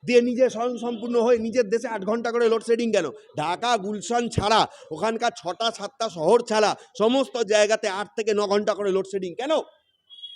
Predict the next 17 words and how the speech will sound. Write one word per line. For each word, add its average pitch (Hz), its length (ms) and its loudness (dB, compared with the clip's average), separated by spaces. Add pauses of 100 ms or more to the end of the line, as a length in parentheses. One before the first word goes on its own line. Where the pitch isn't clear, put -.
(240)
আবার 196 180 0
পাকিস্তান 190 560 0
প্রীতি, 277 260 -2
পাকিস্তানে 214 480 -4
বারো 220 220 0
ঘন্টা 220 260 0
করে 220 160 -2
লোডশেডিং 196 460 -4
চলছে। 147 320 -10 (340)
যাক 311 200 0
না 311 140 -4
পাকিস্তান 247 520 -4
প্রীতি, 156 260 -10 (300)
ওই 208 220 8
পাকিস্তান 220 680 0 (720)
নিজের 208 420 8
দেশে 254 320 8